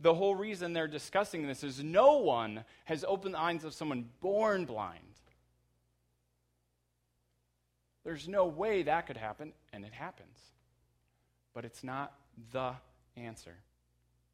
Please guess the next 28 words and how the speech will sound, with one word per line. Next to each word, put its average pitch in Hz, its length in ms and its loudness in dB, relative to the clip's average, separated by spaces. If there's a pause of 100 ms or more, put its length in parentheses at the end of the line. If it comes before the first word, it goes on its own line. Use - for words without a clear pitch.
(1400)
We 127 100 -8
gotta 151 300 2
admit 135 420 -6
that 110 160 -10
the 113 80 -6
lenses 147 540 -6
that 143 240 -2
we 139 120 -8
want 117 480 -8 (280)
are 113 180 0
not 131 580 -4 (560)
truly 117 460 -8
the 104 140 -12
lenses 110 480 -12
we 104 80 -16
truly, 117 480 -14
truly 101 340 -18
need. 92 220 -16 (2250)
Jesus 156 320 -6
says 147 220 0
it 131 80 -6
very 147 280 0
clearly 151 420 -2
in 123 100 -4
the 120 80 -4
next 123 280 -4
little 123 160 -4
section. 101 560 -6